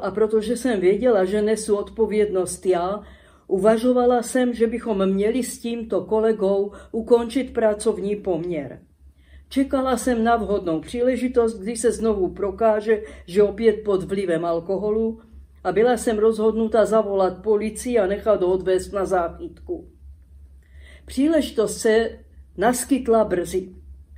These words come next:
Měla jsem službu na příjmu a kolega na jednotce intenzivní péče.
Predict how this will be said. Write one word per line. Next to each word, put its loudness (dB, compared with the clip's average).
Měla 2
jsem -2
službu -6
na 0
příjmu -2
a 0
kolega 4
na 2
jednotce 2
intenzivní -2
péče. -2